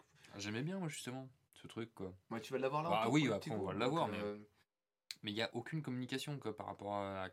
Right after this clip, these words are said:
Speaker 1: quand, je veux dire, il y a même pas de, tu sais, c'est coming soon, euh, voilà, sur le dernier, euh, la dernière annonce, c'était coming soon, et, euh, voilà,
Speaker 2: Bah,
Speaker 1: après, basta,
Speaker 2: après,
Speaker 1: quoi.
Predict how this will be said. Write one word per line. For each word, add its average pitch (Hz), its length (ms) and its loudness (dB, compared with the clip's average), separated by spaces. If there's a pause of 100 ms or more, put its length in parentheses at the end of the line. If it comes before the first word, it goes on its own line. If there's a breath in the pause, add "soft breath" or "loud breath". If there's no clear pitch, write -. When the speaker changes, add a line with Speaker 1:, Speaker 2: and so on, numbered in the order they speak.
Speaker 1:
quand, 135 480 -2
je - 80 -10
veux 101 80 -6
dire, 110 100 -2
il 110 40 -4
y - 20 -2
a 98 40 -2
même 107 180 -4
pas 123 140 0
de, 95 360 -6 (800 loud breath)
tu 127 100 -4
sais, 131 80 0
c'est 92 180 -4
coming 113 320 -2
soon, 143 340 0
euh, 92 560 -4
voilà, 127 240 4
sur 107 220 -4
le 101 120 -4
dernier, 101 420 -4
euh, 101 100 -2
la 98 140 -4
dernière 101 320 -4
annonce, 135 320 -2
c'était 98 180 -10
coming 123 260 -6
soon, 139 360 -4 (580 loud breath)
et, 92 140 -6
euh, 92 100 -4
voilà, 104 220 0
Speaker 2:
Bah, 127 100 8
Speaker 1:
après, 123 140 2
basta, 113 220 2
Speaker 2:
après, 113 120 2
Speaker 1:
quoi. 85 180 -10